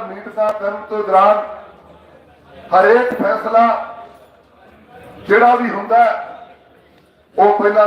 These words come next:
ਦੋਨਾਂ ਫੋਰਮਾਂ ਦੀਆਂ ਅਲੱਗ-ਅਲੱਗ ਮੀਟਿੰਗਾਂ ਹੁੰਦੀਆਂ ਨੇ, ਉਸ ਤੋਂ ਬਾਅਦ ਦੋਨਾਂ ਫੋਰਮਾਂ ਦੀ ਸਾਂਝੀ ਮੀਟਿੰਗ ਹੁੰਦੀ ਹੈ, ਉੱਥੇ ਫੈਸਲਾ ਲਿਆ ਜਾਂਦਾ ਹੈ।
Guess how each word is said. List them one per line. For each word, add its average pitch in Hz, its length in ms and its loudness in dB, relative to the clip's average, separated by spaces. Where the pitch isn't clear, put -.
ਦੋਨਾਂ 208 280 0
ਫੋਰਮਾਂ 196 500 -4
ਦੀਆਂ 190 140 -6
ਅਲੱਗ-ਅਲੱਗ 185 480 -4
ਮੀਟਿੰਗਾਂ 190 300 -2
ਹੁੰਦੀਆਂ 180 360 -2
ਨੇ, - 120 -4
ਉਸ - 260 2
ਤੋਂ - 120 4
ਬਾਅਦ 220 460 0
ਦੋਨਾਂ 247 320 2
ਫੋਰਮਾਂ 233 420 -2
ਦੀ 240 120 -8
ਸਾਂਝੀ 233 240 -6
ਮੀਟਿੰਗ 226 320 -10
ਹੁੰਦੀ 240 380 -2
ਹੈ, 233 120 4
ਉੱਥੇ 381 400 2
ਫੈਸਲਾ 208 560 -2
ਲਿਆ 196 160 0
ਜਾਂਦਾ 202 300 -4
ਹੈ। - 440 -6